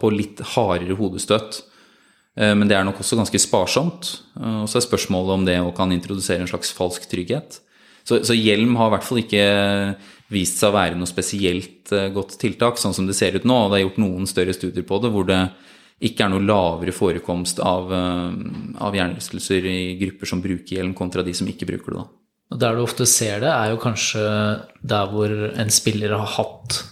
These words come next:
Speaker 2: en, en trøkk, og så når han kommer tilbake, så, så er han der med en hjelm.
Speaker 1: Mm.
Speaker 2: Eh,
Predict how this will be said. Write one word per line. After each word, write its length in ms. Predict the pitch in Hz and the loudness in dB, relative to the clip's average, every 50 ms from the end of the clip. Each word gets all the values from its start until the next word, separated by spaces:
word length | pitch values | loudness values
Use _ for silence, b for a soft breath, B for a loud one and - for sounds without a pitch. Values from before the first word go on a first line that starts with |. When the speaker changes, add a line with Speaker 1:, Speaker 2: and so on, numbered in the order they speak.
| - - b b b b b b b - | -20 -20 b b b b b b b -4
Speaker 2:
en, 400 | - 110 110 107 107 107 - - | -2 0 2 2 0 0 -2 -4
en 500 | - 110 107 107 104 104 107 107 104 104 | -4 -2 -2 0 0 2 2 2 0 0
trøkk, 320 | - - 117 - - - | 0 0 -2 -2 -2 -2
og 120 | - - - | -2 0 2
så 100 | - 110 - - - - _ - - - - - - | 2 0 0 -2 -8 -16 _ -12 -10 -10 -10 -12 -10
når 300 | 123 127 120 107 107 110 | -6 0 2 4 4 4
han 80 | 110 110 | 4 2
kommer 180 | 113 113 104 | 2 0 0
tilbake, 360 | 104 104 107 101 - - 117 110 | 0 0 0 0 0 0 0 2
så, 160 | - 113 110 107 101 110 - 117 | 2 2 2 0 -2 -6 -6 -6
så 140 | - - 117 | -2 0 0
er 60 | 107 98 | 0 0
han 80 | 101 | 0
der 160 | 101 101 104 | -2 -2 -2
med 320 | 104 104 104 101 101 104 - | -2 -2 -2 -2 -4 -4 -2
en 100 | 110 113 | 0 0
hjelm. 220 | 113 117 151 170 123 - - | 2 2 2 0 0 0 2
Speaker 1:
Mm. 160 | 110 117 113 98 | 6 6 6 6
Speaker 2:
Eh, 240 | - 107 107 107 | 4 2 -2 -4